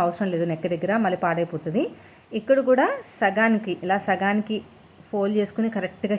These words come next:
షేప్ వచ్చేటట్టు ఇక చిన్న టక్ పెట్టేసుకోండి. ఇప్పుడు ఇలా కుట్టుకుంటూ వెళ్ళిపోండి. అంతే, ఇంకేమీ లేదండి, చాలా సింపుల్. పోట్లీ బటన్స్ కావాలనుకుంటే పోట్లీ బటన్స్ కూడా పెట్టుకోవచ్చు. ఓకేనా? పోట్లీ బటన్స్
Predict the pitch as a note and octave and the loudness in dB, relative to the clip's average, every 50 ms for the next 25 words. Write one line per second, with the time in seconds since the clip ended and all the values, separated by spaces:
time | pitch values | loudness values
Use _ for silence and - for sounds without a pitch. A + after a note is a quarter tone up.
0 | - - F#3+ F#3 F3+ - F#3+ F3+ - G3 F3 F#3 E3+ F3 - D#4+ G#4 B4+ - - | -2 -2 -2 -2 -2 -2 -4 -4 -4 -4 -4 -4 -4 -2 0 0 0 0 -2 -6
1 | - - - - - - - - B3 A#3 - B3+ B3+ - B3+ A#3+ A3+ A#3 G#3 G3+ | -18 -20 -20 -20 -20 -20 -14 -10 -6 -2 0 0 0 0 0 0 0 0 0 -2
2 | - G#3 G#3 F#3+ G3 F#3 F3 E3+ - - F3+ F3 E3+ F3+ G#3+ D4 A4 - - - | 0 0 0 0 0 0 -2 -4 -4 -4 -4 -2 -2 0 -2 -2 -2 -4 -8 -20
3 | - - - - - - - - - - - - - - - - - - - - | -20 -20 -20 -20 -20 -20 -20 -20 -20 -20 -20 -20 -20 -20 -20 -20 -20 -20 -20 -20
4 | - - - E4+ C4+ C4 C4+ D4 D#4+ G4 B4 B4+ A#4+ - - A3 A3+ A3+ A3 A3+ | -20 -20 -14 -10 -10 -8 -4 -2 0 2 0 0 -2 -6 -6 0 2 4 4 4
5 | A3+ - B3 A3+ A#3 A#3 B3 B3 A#3+ D4 C4 G3+ F#3+ - F3+ E3 D3+ C#3+ C#3+ - | 4 2 0 0 2 2 2 4 6 6 6 6 6 4 0 0 0 -2 -4 -8
6 | - - F#3 F3+ F3+ E3+ F#3 F#3 - - F#3 F3+ F3 F#3+ F#3 F3+ F3+ F#3 G3 G#3+ | -8 -4 -2 -2 -2 -2 -2 -4 -4 -4 -6 -4 -4 -2 -2 -2 -2 0 0 0
7 | G#3+ G3 F3+ E3 E3 E3 E3 F3+ A#3+ D#4+ G#4+ - - - - F3 E3+ F3 F#3+ G3 | 0 0 0 0 0 0 0 0 0 0 0 -2 -4 -4 -2 0 0 0 -2 -2
8 | - F#3+ F3+ - F#3+ G3 C4+ C4 - A#3 G#3+ G#3+ A3+ A#3 A3+ A3+ A3 A3 A3 A3 | -2 -2 -2 0 0 0 2 4 6 4 6 6 4 4 6 6 6 6 4 2
9 | A3 - G#3 F#3+ F#3 F#3+ F#3+ F#3+ F#3+ F#3+ G#3 G#3 D#4 D4+ - B3+ G#3+ G#3+ G3 F#3+ | 2 2 4 4 6 6 6 4 2 0 0 0 2 4 6 4 4 4 2 0
10 | F#3 F3+ F3+ F#3 F3+ - G#3+ A3+ A#3+ A3+ - - - F3 D#3 C#3 - - - - | 0 0 0 -2 -2 0 0 2 4 4 2 2 -2 -4 -4 -4 -6 -10 -14 -14
11 | - - - - - - - - - - _ _ _ _ - - _ _ - G3 | -16 -20 -20 -20 -20 -20 -20 -20 -20 -20 _ _ _ _ -20 -20 _ _ -10 -8
12 | F#3 - A#3+ C4+ D#4 D#4 C#4 A#3+ A3+ A#3 B3 A#3 A#3+ A#3+ B3 B3 A#3 | -2 0 0 0 2 6 6 6 6 6 4 4 4 4 4 2 2